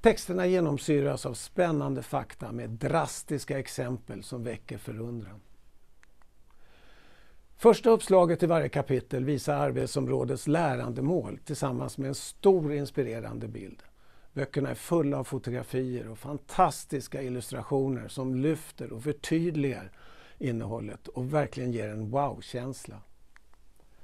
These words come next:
Sist i varje kapitel finns en sida med viktiga upptäckter och en sammanfattning som rimmar med de lärandemål som kapitlet inleddes med. Så på så sätt kan man säga att man både kan checka in och checka ut från kapitlet.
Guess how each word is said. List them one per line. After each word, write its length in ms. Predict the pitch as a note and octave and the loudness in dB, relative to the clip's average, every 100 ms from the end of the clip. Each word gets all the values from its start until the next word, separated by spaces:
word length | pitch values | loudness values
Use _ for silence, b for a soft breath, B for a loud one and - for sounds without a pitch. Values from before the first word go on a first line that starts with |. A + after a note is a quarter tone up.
| b b b b b b | b b b b b b
Sist 380 | - G3+ G#3+ A#3 | 4 4 6 6
i 40 | |
varje 200 | G#3+ F3+ | 6 4
kapitel 520 | D3 C#3 C#3 - C3 | 2 2 0 0 -8
finns 260 | G#2 C3 C#3+ | -4 -6 -4
en 80 | C3 | -6
sida 340 | E3 C3+ A#2 | -2 -2 -4
med 160 | A#2 B2 | -4 -2
viktiga 340 | C#3 - C#3 | -4 -2 -2
upptäckter 680 | C3+ - - D#3+ - F3 A#2+ | -2 -6 -4 -4 -4 -6 -6
och 60 | A2+ | -8
en 60 | |
sammanfattning 920 | - E3 D3 A2+ A2+ D#3+ F#3 - D3+ | -2 0 0 -4 -2 0 0 -2 -6
som 200 | A2+ C3+ | -4 -2
rimmar 320 | C#3 C#3+ B2 | 2 2 0
med 120 | B2 A#2+ | -4 -4
de 200 | A#2+ B2 | -4 0
lärandemål 840 | D#3 C3+ B2 B2 B2 F#3 C#3+ A2 | 2 2 0 0 2 2 2 -2
som 160 | B2 B2 | -8 -6
kapitlet 600 | C3+ - B2+ - A#2+ C#3+ | -4 0 -2 -2 -6 -4
inleddes 540 | A#2+ A#2+ D#3 D#3 D3 | -4 -4 -6 -6 -8
med. 160 | A2 G#2+ - b b b b b | -12 -14 -20 b b b b b
Så 180 | - D3 | -4 -4
på 120 | C#3+ | -2
så 180 | C#3 D#3 | -2 -2
sätt 460 | D#3+ D#3 D#3 D3 - | -2 0 -2 -2 -8
kan 160 | C#3 | -4
man 100 | D3 | -4
säga 220 | C#3 D#3 C3 | 0 0 0
att 80 | |
man 160 | C#3 C3+ | -2 0
både 200 | C#3+ B2+ | 0 0
kan 180 | - C3+ | -4 -6
checka 380 | - C3+ - C#3 | -2 -2 0 0
in 360 | E3 E3 A2+ | 2 2 -2
och 100 | - | -10
checka 320 | - C#3 - | -8 -6 -2
ut 220 | C3 D#3 - | -2 -2 -4
från 200 | C#3+ C3+ | -8 -6
kapitlet. 560 | B2 A2+ - - G2+ | -8 -8 -12 -14 -18